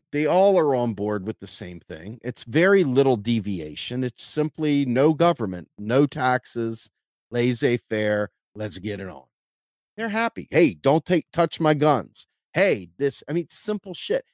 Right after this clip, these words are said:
"Hey, let me hate on the black people. Let me hate on the gay people. Stop, stop trying to control me. I'm, I, hey, let, I wanna hate who I wanna hate." That kind of thing,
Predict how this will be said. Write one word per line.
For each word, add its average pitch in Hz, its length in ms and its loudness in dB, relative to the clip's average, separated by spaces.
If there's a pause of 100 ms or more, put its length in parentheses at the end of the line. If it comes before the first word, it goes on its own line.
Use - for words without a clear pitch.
"Hey, 185 140 2
let 156 180 2
me 190 120 0
hate 185 240 -2
on 180 160 -2
the 156 60 -4
black 151 340 0
people. 127 240 -8
Let 131 100 -2
me 165 120 0
hate 165 200 2
on 151 140 -2
the 139 60 -4
gay 131 260 0
people. 107 280 -8
Stop, - 360 0 (260)
stop 220 220 0
trying 208 320 4
to 165 80 2
control 165 500 2
me. 131 200 2
I'm, 135 200 0
I, 147 160 -2 (160)
hey, 143 140 -10
let, 165 240 0
I 165 80 2
wanna 160 240 0
hate 180 220 2
who 139 120 2
I 147 80 4
wanna 143 260 0
hate." 147 380 0 (420)
That 131 160 -6
kind 104 160 -12
of 90 60 -18
thing, - 140 -20